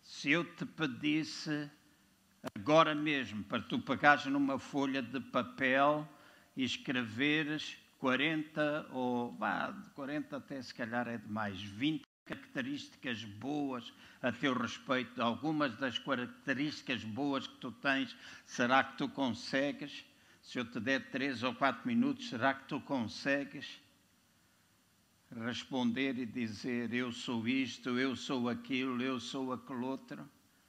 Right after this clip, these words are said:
Será que tu consegues? E essa é uma questão. Eu sei que muitos de nós podemos estar aqui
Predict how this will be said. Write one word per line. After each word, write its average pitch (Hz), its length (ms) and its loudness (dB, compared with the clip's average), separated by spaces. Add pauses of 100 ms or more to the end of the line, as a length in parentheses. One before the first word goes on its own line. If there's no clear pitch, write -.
(100)
Será 127 380 4
que - 140 -10
tu 135 120 -4
consegues? 135 840 -6 (1000)
E 131 560 2
essa 170 320 6
é 190 40 2
uma 190 160 2
questão. 131 500 0
Eu 104 160 -6
sei 127 260 0
que 131 280 0
muitos 127 420 2
de 120 160 -6
nós 131 380 2
podemos 123 580 -2
estar 131 460 4
aqui 151 520 -2